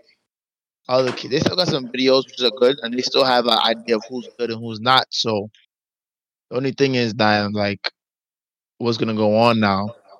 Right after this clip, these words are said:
I, I'm just interested 'cause now, now that's this, like, it's getting all pushed back.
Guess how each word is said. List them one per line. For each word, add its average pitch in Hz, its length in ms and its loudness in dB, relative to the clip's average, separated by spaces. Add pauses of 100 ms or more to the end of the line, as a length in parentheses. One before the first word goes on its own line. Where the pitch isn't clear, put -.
I, 113 140 2
I'm 113 120 0
just - 220 -2 (260)
interested 113 540 -4 (340)
'cause 120 120 0
now, 123 260 4 (180)
now 131 200 2
that's 156 240 2
this, 156 240 2 (200)
like, 113 220 0 (100)
it's 120 140 -8
getting 139 220 -2
all 135 240 4
pushed 113 260 0
back. 135 340 0